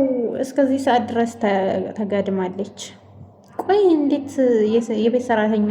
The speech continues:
መሆኗን ትረሳለች?» እያለች ነበር። «አዳይ ቤት የለችም። ትናንትና ማታ ነው ሄዳ ቤት የሄደችው።» «ምን? ጭራሽ ሄዳ ጋር ማደር ጀመረች?» እያለች ነበር። «ቆይ ለምን ጠቅልላ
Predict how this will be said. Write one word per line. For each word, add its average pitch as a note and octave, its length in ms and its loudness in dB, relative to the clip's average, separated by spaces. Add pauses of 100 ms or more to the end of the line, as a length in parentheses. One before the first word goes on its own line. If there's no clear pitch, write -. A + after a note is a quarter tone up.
መሆኗን G3+ 460 0
ትረሳለች?» F#3 720 -8
እያለች A#3 420 -4
ነበር። F3+ 360 -10 (760)
«አዳይ C#4 340 4
ቤት A#3+ 240 2
የለችም። G3 500 -2
ትናንትና C4+ 540 0
ማታ A3+ 320 0
ነው G3 120 -2
ሄዳ G3+ 280 -2
ቤት G3 200 -6
የሄደችው።» F#3+ 500 -6 (760)
«ምን? D#4 220 6 (260)
ጭራሽ E4 340 2
ሄዳ D#4 260 2
ጋር D#4+ 160 0
ማደር D#4 340 2
ጀመረች?» E4+ 520 0 (140)
እያለች G3+ 420 -4
ነበር። F3+ 340 -6 (360)
«ቆይ E4+ 220 0
ለምን D#4 300 2
ጠቅልላ C#4 360 2